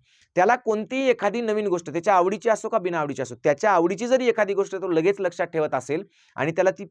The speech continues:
कायम लक्षात राहत असेल दोन दिवसांनी, चार दिवसांनी, आठ दिवसांनी, तर निश्चितपणे ते तुमचं मूल अत्यंत हुशार आहे. आता भानगड काय सांगतो, समजा इंग्रजी मीडियमच्या शाळेमध्ये तुम्ही मुलाला टाकलं,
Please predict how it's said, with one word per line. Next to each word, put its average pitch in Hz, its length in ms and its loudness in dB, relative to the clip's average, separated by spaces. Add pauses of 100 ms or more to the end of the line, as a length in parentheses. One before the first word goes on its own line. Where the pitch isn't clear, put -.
(120)
कायम 175 340 2
लक्षात 208 340 0
राहत 151 220 -2
असेल 143 220 -6
दोन 170 200 -2
दिवसांनी, 156 300 -4
चार 151 220 0
दिवसांनी, 135 300 -8
आठ 131 140 -2
दिवसांनी, 123 320 -8 (280)
तर 180 80 4
निश्चितपणे 180 580 -6
ते 180 140 -8
तुमचं 165 360 -8
मूल 165 140 -6
अत्यंत 175 460 -6
हुशार 139 380 -2
आहे. 110 160 -4 (300)
आता - 160 0
भानगड 160 380 2
काय 165 220 2
सांगतो, 110 380 -12 (640)
समजा 170 240 2
इंग्रजी 175 320 0
मीडियमच्या 175 340 -6
शाळेमध्ये 160 340 -2
तुम्ही 160 200 -10
मुलाला 156 280 0
टाकलं, 147 280 -6